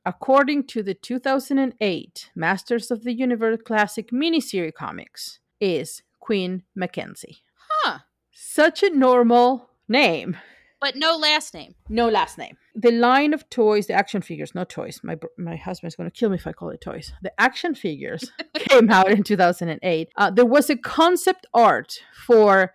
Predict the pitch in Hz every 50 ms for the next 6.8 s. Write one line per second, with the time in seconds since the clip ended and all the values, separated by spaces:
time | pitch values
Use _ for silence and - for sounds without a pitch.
0 | _ - - - - 247 233 247 240 - - - 247 240 240 - - - 226 226
1 | 226 220 190 214 208 190 - - - - 262 240 - - - - - - - -
2 | - _ _ _ - 214 208 220 - 220 214 - 190 190 180 - - 220 220 -
3 | - 285 480 - - _ _ _ - - 196 170 - - - - - - _ _
4 | _ _ - 240 240 233 - - 240 220 - - 220 220 190 202 208 190 - -
5 | 330 277 - - 269 254 233 196 202 190 190 - - - - 196 190 185 180 180
6 | _ - 190 - - - - 233 220 220 208 196 185 180 190 196